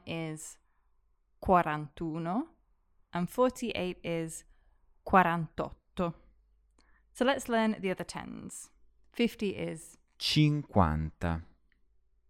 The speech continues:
Speaker 2: Cinquanta. Cinquanta.
Speaker 1: Sixty.
Speaker 2: Sessanta.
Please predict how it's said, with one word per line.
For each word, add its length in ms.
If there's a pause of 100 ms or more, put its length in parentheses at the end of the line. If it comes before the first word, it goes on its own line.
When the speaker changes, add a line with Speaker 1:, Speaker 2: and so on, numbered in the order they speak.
(320)
Speaker 2:
Cinquanta. 1300 (1200)
Cinquanta. 1160 (720)
Speaker 1:
Sixty. 800 (800)
Speaker 2:
Sessanta. 1400